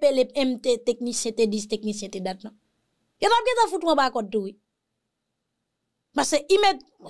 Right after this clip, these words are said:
yo pa ta ka oze fè yon betiz konsa tou. Imedyatman sa pase nan sistèm nan.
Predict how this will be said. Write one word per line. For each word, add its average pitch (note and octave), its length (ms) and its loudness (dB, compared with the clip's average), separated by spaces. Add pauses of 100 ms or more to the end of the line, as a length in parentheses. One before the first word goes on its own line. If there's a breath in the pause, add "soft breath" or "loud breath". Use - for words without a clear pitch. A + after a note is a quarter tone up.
(100)
yo G#4 100 0
pa F#4 100 4
ta A4 120 2
ka F#4 220 0
oze C4 340 4
fè B3+ 140 -2
yon A3+ 80 -8
betiz G#3+ 340 -2
konsa F#3+ 320 -10
tou. D#4+ 220 -8 (2250)
Imedyatman A4 920 2
sa D#4+ 320 0
pase C#4 480 0
nan B3+ 160 -4
sistèm A#3 480 -6
nan. G#3 320 -8